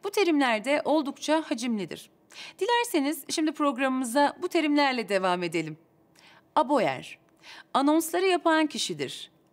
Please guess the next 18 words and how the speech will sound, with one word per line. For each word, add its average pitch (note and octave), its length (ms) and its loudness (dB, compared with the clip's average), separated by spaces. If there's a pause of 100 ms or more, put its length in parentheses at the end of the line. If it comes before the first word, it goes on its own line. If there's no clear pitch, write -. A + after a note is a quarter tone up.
(140)
Alakart A3 480 -2
çalışan G3 500 -4
restoranlarda F#3+ 1120 -2
müşteri C4+ 380 -6
isteği E3 420 -6
mutfağa F#3+ 420 -2
iletilince A3+ 760 -6 (260)
aboyer C#4+ 540 2
anons E3+ 380 -4
ederek A3 600 -6
istenilen B3+ 600 -2
yemekleri D#3+ 640 -6 (160)
ilgili A3 320 -6
bölümlere E3 440 -6
duyurur. D#3+ 500 -8 (760)
Alabroş, A3 680 2 (440)
şişte D#4+ 400 -2
kızartmak, F3 760 -4